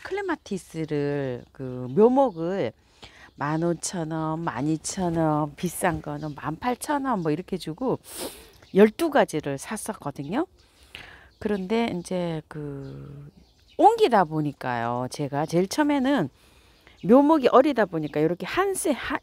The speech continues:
이 한 뼘 되는 거, 요런 묘목이 왔었어요. 그래가지고서 화분에다가 키웠었어요. 그렇게 한 일 년을 화분에다 키우다가 그 이듬해에 세 군데로 나눠서 지금 옮겼어요.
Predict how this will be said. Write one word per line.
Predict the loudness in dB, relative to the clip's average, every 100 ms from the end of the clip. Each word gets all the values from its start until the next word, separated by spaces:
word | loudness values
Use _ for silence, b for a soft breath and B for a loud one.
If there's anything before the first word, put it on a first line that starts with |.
| -4
이 | -2
한 | 2 2 4
뼘 | 2 2
되는 | 2 0 -2
거, | -6 -4
요런 | -2 0 0 0
묘목이 | 0 0 -2 -2
왔었어요. | -4 -6 -8 -2 0 4 4 2 _ -20 -20 -20 _ -20 B B B B B B B
그래가지고서 | -2 0 -2 -4 -10 -2 0 0 -2 _ _ -20 _ _ _ _ _ -14
화분에다가 | -4 0 2 4 4 6 4 4 4 4 2 -4 -12
키웠었어요. | -2 -2 -2 -8 -8 -6 -6 -6 -10 -14
그렇게 | -14 -10
한 | -8 -8 -4
일 | -2 2
년을 | 2 2 -2
화분에다 | -2 -2 -4 -2 -2
키우다가 | -4 -6 -6 0 0 0 B B B B B
그 | 4 4
이듬해에 | 4 2 2 2 4 4 4 4 2
세 | 0 2 4
군데로 | 2 2 0 0
나눠서 | 0 0 2 0 -2
지금 | -6 -8 -2
옮겼어요. | 0 2 0 0 -2 -2